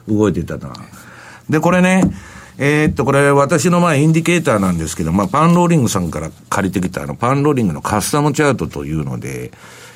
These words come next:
Speaker 1: えー、チャートが緑になると買いトレンド、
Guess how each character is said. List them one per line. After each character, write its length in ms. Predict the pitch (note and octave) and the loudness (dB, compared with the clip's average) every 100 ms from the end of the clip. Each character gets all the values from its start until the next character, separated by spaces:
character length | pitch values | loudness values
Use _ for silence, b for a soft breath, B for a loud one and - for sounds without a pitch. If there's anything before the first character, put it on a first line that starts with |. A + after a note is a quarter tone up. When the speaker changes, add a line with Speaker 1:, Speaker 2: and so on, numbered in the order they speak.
| - | -4
Speaker 1:
え 560 | G#2 G#2+ G#2+ G#2+ G#2+ G#2 | 0 2 4 2 2 0
ー、 40 | |
チ 140 | - E3 | 0 0
ャ 180 | F#3+ | 2
ー 60 | F#3+ | 2
ト 120 | F#3+ | 2
が 120 | G3 | 2
緑 500 | F#3 G3+ A3+ B3 C#3 | 4 4 4 4 2
に 80 | G#2 | 2
な 140 | F#2 E2 | 0 -2
る 120 | D2+ | -4
と 160 | C#2+ | -8
買 260 | - G#2 G#2 | -6 -2 0
い 60 | F#2+ | 0
ト 100 | F#2 | 0
レ 100 | E2+ | 0
ン 140 | |
ド、 100 | C2 | -4